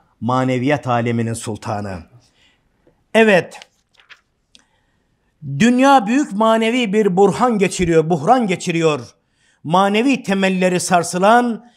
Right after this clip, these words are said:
garp cemiyeti içinde doğan bir hastalık, bir veba, bir taun felaketi gittikçe yeryüzüne dağılıyor. Bu müthiş sari illete karşı İslamiyet cem-, İslam cemiyeti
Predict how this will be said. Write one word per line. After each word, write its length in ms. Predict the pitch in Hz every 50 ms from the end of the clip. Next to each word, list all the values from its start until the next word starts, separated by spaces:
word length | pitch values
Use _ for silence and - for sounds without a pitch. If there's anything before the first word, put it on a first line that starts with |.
| _ _ _
garp 400 | 131 123 202 226 247 214 165 147
cemiyeti 500 | 139 180 190 185 185 185 180 180 - 269
içinde 440 | 262 - - 208 196 185 170 175 139
doğan 300 | 175 170 170 170 170 165
bir 100 | 165 165
hastalık, 600 | 156 - 175 160 160 - 170 160 190 220 220 - 165
bir 200 | 170 160 160 151
veba, 580 | 160 151 143 180 208 226 233 233 233 233 - _ _ _ _ _ -
bir 300 | 135 156 180 180 170 180
taun 380 | - 175 170 175 202 269 277 233
felaketi 720 | - - 185 180 180 175 165 - 170 160 - 170 151 131
gittikçe 480 | 131 160 - _ - 311 - - 214 196
yeryüzüne 640 | 180 180 175 170 170 175 165 123 175 175 160 131
dağılıyor. 500 | 160 156 156 156 156 156 156 156 147 - - - - _ _ _ _ _ _ _ _ _ _ - - - _ _ -
Bu 160 | 165 196 208
müthiş 380 | 208 214 208 208 - 311 -
sari 360 | - - 226 208 202 202 208 202
illete 460 | 190 196 202 202 202 196 202 196 196
karşı 300 | 196 196 190 190 - 208
İslamiyet 640 | 180 175 - - 220 202 196 196 196 214 220 220 -
cem-, 160 | 214 202 196
İslam 420 | 196 180 - - 220 254 294 277 185
cemiyeti 800 | 170 202 196 202 190 190 185 185 - 180 180 175 160 - -